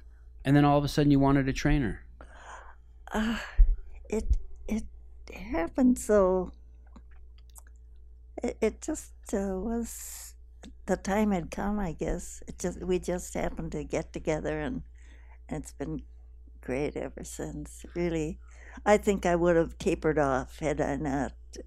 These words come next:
Speaker 2: spoken to Kirsten about this.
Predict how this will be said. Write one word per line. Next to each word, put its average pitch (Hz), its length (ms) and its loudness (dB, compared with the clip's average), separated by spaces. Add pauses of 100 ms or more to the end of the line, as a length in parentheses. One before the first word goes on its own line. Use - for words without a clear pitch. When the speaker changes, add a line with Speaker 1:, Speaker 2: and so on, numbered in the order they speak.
(880)
Speaker 2:
spoken 160 500 -6
to 139 80 -4
Kirsten 160 580 -8
about - 440 -8
this. - 360 -10